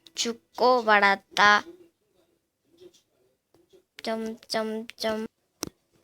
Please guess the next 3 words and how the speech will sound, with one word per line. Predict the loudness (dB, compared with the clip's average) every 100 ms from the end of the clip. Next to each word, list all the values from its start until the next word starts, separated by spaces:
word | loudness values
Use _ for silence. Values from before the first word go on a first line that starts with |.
| -16 -16 _ -20 _ -20 -8
네, | -2 0
팀피크티였습니다. | -2 -6 -8 -8 -8 -6 -2 -2 -2 -6 -6 -2 2 2 2 -4 -20 -20 -20 _ _ _ _ -20 -20 -6
사실은 | -4 -4 -2 -2 0 0 0 -2 -6